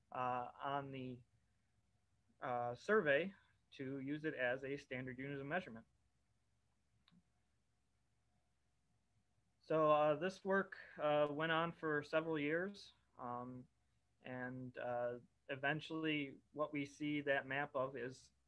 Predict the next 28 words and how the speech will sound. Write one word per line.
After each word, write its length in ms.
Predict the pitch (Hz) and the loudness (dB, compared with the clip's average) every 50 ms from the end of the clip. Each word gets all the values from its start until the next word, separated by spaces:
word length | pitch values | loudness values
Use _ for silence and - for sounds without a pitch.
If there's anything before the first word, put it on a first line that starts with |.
| _ - | _ -4
Ellicott's 440 | 135 131 131 127 - 131 117 - - | -4 -4 -4 -4 -6 -8 -8 -8 -4
work. 260 | 127 131 139 160 - - _ _ _ _ _ _ _ _ _ _ _ _ _ _ _ _ - 131 | -2 -2 -2 -2 -4 -10 _ _ _ _ _ _ _ _ _ _ _ _ _ _ _ _ -14 -10
Um, 340 | 123 123 123 123 127 127 - - _ _ _ _ _ _ _ _ _ _ _ _ _ _ _ _ _ _ _ _ _ | -8 -8 -6 -6 -8 -10 -12 -16 _ _ _ _ _ _ _ _ _ _ _ _ _ _ _ _ _ _ _ _ _
with 320 | - 160 180 202 208 202 196 | 0 4 6 6 6 4 2
the, 340 | 196 196 196 190 180 170 170 | 0 0 2 4 6 6 8
uh, 200 | 160 165 165 156 151 - - - - _ _ _ _ _ - | 8 8 8 6 2 -4 -16 -20 -20 _ _ _ _ _ 0
end 180 | 170 185 190 190 | 2 2 2 2
of 80 | 185 | 0
the 80 | 180 175 | 0 -2
survey 520 | 170 - 175 170 175 175 175 160 160 170 | 0 2 2 4 4 4 2 2 2 2
in 100 | 165 156 | 0 -2
eighteen 340 | 147 131 151 156 - - 156 | 0 -2 -2 -2 -4 -8 -6
hundred, 480 | 139 131 143 143 147 156 170 185 185 185 - - _ _ _ - 135 | -2 0 0 0 2 0 0 -2 -2 -6 -12 -20 _ _ _ -10 -2
now 220 | 131 135 143 147 | 0 2 2 2
was 120 | 151 151 | 2 0
the 60 | 151 147 | -4 -2
time 280 | - 151 143 147 147 | 0 2 2 2 0
to 60 | 139 | -4
start 280 | 139 - 143 139 139 - | -2 0 2 0 0 0
selling 420 | - - 165 165 151 131 123 113 | 2 2 2 2 2 0 -4 -6
land, 320 | 113 113 113 113 113 160 160 - _ _ _ - | -6 -6 -6 -6 -8 -10 -12 -14 _ _ _ -10
and 220 | 127 120 120 120 | -8 -8 -6 -4
this 160 | 131 151 160 - | -4 -4 -2 0
also 320 | 156 190 220 - - 143 | 2 2 2 0 -2 -4
fell 220 | - - 147 139 | -2 0 0 0
to 60 | 131 123 | 0 -2
Joseph 340 | - 123 117 117 - - | -6 -6 -8 -8 -6 -4
Ellicott. 380 | 131 117 123 120 - 165 202 - | -4 -4 -4 -4 -6 -8 -8 -8